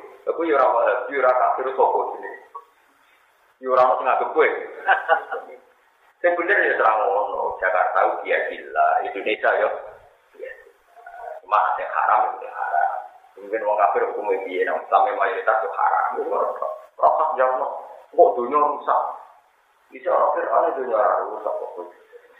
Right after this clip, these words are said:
Indonesia tahun ngelola P K I ora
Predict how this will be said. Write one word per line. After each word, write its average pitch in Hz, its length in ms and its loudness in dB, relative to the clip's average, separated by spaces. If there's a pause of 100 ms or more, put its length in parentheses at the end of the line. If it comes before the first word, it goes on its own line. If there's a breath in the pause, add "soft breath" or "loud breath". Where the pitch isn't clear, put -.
(1080)
Indonesia 113 560 0
tahun 123 240 2
ngelola 110 400 2
P - 40 -4 (120)
K 104 40 2 (200)
I - 20 -4 (140)
ora 92 180 0